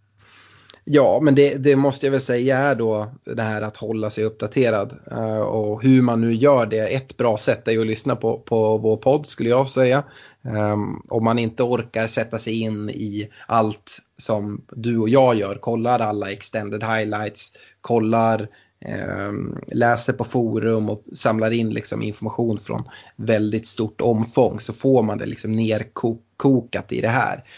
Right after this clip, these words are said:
Sen så betyder ju inte det att om man lyssnar på vår podd att man ska göra exakt som vi säger, att liksom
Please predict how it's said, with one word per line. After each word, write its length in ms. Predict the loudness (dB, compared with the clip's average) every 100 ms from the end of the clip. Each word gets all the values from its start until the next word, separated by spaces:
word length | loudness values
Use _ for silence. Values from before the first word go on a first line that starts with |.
| -20
Sen 180 | -2 0
så 100 | 2
betyder 320 | 2 2 2
ju 60 | 2
inte 140 | -2
det 320 | 2 4 4 2
att 260 | -2 -8
om 120 | -6 -2
man 140 | 0
lyssnar 340 | -2 -2 -4
på 60 | -2
vår 160 | -2 0
podd 340 | 2 2 2
att 80 | -6
man 100 | -6
ska 120 | -2
göra 260 | 0 0 0
exakt 440 | -4 -4 -4 -6
som 160 | -8 -6
vi 160 | -6
säger, 460 | -2 0 0 -2 -6
att 220 | -6 -10
liksom 260 | -8 -8